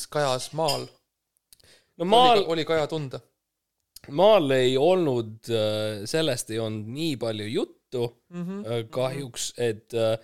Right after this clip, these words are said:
Speaker 2: pigem oli jutt ikkagi sellest, kuidas hundi kar-, kari rüüstas Haapsalust kümne koma-, konna mi-, kilomeetri kaugusel asuva Nigula talu lambakarja
Speaker 1: Mhm.
Speaker 2: ja murdis maha üle tosina lamba.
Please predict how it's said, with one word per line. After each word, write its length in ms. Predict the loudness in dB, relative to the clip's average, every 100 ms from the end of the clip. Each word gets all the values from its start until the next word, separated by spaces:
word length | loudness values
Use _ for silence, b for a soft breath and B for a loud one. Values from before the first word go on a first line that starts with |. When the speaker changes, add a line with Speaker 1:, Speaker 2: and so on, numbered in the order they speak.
| b b b _ _ -10
Speaker 2:
pigem 460 | -4 0 0 0
oli 400 | -2 -2 -2 -2
jutt 340 | -2 -2 -4 -10
ikkagi 240 | -8 -4
sellest, 240 | 0 0 -2
kuidas 160 | -6 -4
hundi 320 | -4 -2 0
kar-, 260 | 4 4 2 0
kari 380 | 2 2 -4 -10 _ _ -6
rüüstas 400 | -4 -2 -2 2
Haapsalust 560 | 2 2 -4 -4 -4
kümne 320 | -2 0 0
koma-, 560 | 0 0 0 -2 -2 -4 -8
konna 420 | -8 -4 -2 -2
mi-, 100 | -4 -4
kilomeetri 400 | 0 0 0 0
kaugusel 400 | 0 0 -2 0
asuva 320 | 0 0 -2
Nigula 480 | -2 -2 0 2 2
talu 300 | 2 2 0 -4 b b b 0
lambakarja 840 | 2 2 0 4 4 4 2 2
Speaker 1:
Mhm. 320 | 0 -10 -10 -6
Speaker 2:
ja 60 | 0
murdis 420 | 4 4 2 -2
maha 180 | 0 2
üle 160 | 2
tosina 460 | 4 2 2 0 4
lamba. 380 | 4 2 2